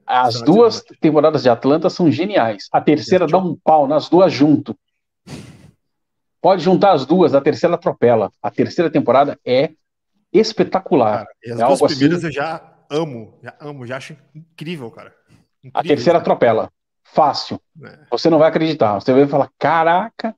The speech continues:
Speaker 2: Da hora.
Speaker 1: sensacional."
Speaker 2: Dona de
Speaker 1: Ele
Speaker 2: Globo,
Speaker 1: atira
Speaker 2: né?
Speaker 1: pra tudo que é lado. E aquilo que eu falei, aquele episódio que o Paperboy fuma um baseado estranho lá. A viagem dele, cara, porque eles estão numa turnê europeia. A viagem dele na
Speaker 2: Ai,
Speaker 1: Holanda,
Speaker 2: que
Speaker 1: que ele tá muito louco.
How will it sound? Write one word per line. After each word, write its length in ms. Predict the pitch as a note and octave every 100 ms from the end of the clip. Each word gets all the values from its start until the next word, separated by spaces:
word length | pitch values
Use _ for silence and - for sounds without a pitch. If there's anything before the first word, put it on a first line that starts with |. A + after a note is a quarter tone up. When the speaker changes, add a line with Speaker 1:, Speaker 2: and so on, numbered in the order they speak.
| _
Speaker 2:
Da 180 | G#2+ A#2+
hora. 280 | D#3 C3 A#2+
Speaker 1:
sensacional." 920 | F#3 F#3 - F#3 F3 G3 C3+ A2 G2 _ _ _ _ - -
Speaker 2:
Dona 240 | C3 B2+ C#3+
de 60 | D3
Speaker 1:
Ele 60 |
Speaker 2:
Globo, 140 | D3 C#3
Speaker 1:
atira 160 | F3+
Speaker 2:
né? 20 | D3+
Speaker 1:
pra 80 |
tudo 160 | C#3 F#3
que 100 | E3+
é 60 | A#2+
lado. 440 | A2+ B2+ D3+ E3+ - _ _ _ _ _
E 60 | B2+
aquilo 260 | A#2+ E3+
que 60 | F#3
eu 60 | F#3
falei, 240 | G3 C3+
aquele 180 | A#2 C#3+
episódio 800 | D3+ A#2+ - A#2+ A2+ D3+ E3+ G#3+ -
que 160 | F#3
o 300 | D#3+ D3 C3+
Paperboy 640 | - D3 D3+ C3 A#2 A2 G#2+ _ _ _ -
fuma 160 | D3
um 60 | F3+
baseado 400 | D#3 C#3 C3 C3
estranho 460 | A#2+ - C#3+ C3+ B2
lá. 200 | A2+ G#2+ _ _ - - - - _ _ _ _ _ _
A 160 | B2+
viagem 540 | B2+ C3 D#3 G3 F#3+ C#3
dele, 280 | D3 E3 C3+
cara, 200 | B2+ A#2+
porque 100 | D#3
eles 80 |
estão 120 | D3 D#3
numa 140 | D3+
turnê 280 | E3 D3 D#3
europeia. 600 | F3 E3+ B2 A#2 G#2+ F2 -
A 80 | A#2+
viagem 300 | D3+ F#3 F3+
dele 160 | E3
na 100 | D3+
Speaker 2:
Ai, 60 | F#3
Speaker 1:
Holanda, 420 | A3 D#3 D3 C3
Speaker 2:
que 60 | A2+
Speaker 1:
que 60 | A#2+
ele 80 |
tá 140 | A#2+ C#3+
muito 500 | D3+ D#3+ A#3 G#3 C4
louco. 580 | E3+ D3 C3+ - A2